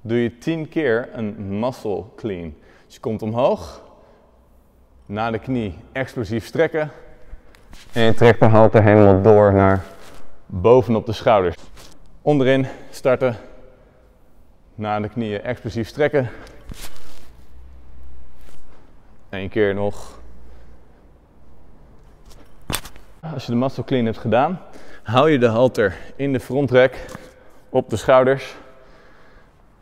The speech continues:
Voeten op schouderbreedte, heupen naar achter en naar beneden voor de front squat. Denk ellebogen hoog.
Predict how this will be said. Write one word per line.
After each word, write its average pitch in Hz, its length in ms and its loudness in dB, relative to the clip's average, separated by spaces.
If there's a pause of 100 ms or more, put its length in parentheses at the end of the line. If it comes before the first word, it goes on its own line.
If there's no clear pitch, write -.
(220)
Voeten 143 260 4
op 107 100 2
schouderbreedte, 131 760 2 (680)
heupen 117 500 2
naar 104 120 -2
achter 110 440 0 (640)
en 110 140 -2
naar 101 160 2
beneden 113 480 4 (1120)
voor 113 160 0
de 101 80 2
front 120 300 2
squat. - 420 -4 (100)
Denk 104 240 0
ellebogen 117 600 4
hoog. 143 520 6